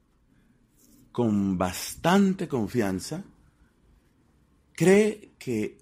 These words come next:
es la ciencia la que tiene que pronunciarse.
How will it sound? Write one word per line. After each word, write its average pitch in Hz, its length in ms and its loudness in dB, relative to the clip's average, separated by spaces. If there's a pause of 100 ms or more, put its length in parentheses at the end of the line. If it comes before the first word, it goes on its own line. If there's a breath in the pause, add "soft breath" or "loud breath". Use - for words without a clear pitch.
(160)
es 143 180 2
la 170 120 2
ciencia 147 360 -2
la 139 140 -4
que 101 100 -6
tiene 101 240 -2
que 110 120 -8
pronunciarse. 87 800 -8